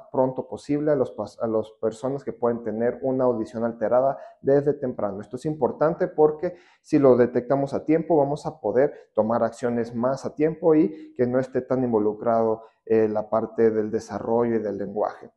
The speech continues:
Y en la parte genética, pues podemos dar estudios que identifiquen exactamente cuál es el gen que está involucrado para así dar un correcto asesoramiento, ponerle nombre y apellido y de ahí ver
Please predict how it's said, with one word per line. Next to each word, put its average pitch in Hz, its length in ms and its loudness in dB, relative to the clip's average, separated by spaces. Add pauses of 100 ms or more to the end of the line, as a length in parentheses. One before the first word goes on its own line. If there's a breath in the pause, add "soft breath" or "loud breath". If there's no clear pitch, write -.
(340)
Y 190 460 2
en 113 80 2
la 113 140 2
parte - 240 0
genética, 202 800 0
pues 165 160 4
podemos 123 540 2
dar 127 320 4 (220)
estudios 139 840 2 (100)
que 151 400 0
identifiquen 131 920 2
exactamente 123 760 -6
cuál 131 300 0
es 139 180 -6
el 104 160 -4
gen 139 240 -2
que 123 100 -6
está - 180 -8
involucrado 131 720 2
para 117 160 -2
así 131 220 -4
dar 131 180 0
un 131 140 -4
correcto 127 520 -4
asesoramiento, 131 800 -6
ponerle 123 360 -4
nombre 123 340 0
y - 20 2
apellido 143 480 -4 (260 loud breath)
y 123 100 2
de 123 100 6
ahí 120 160 6
ver 127 340 4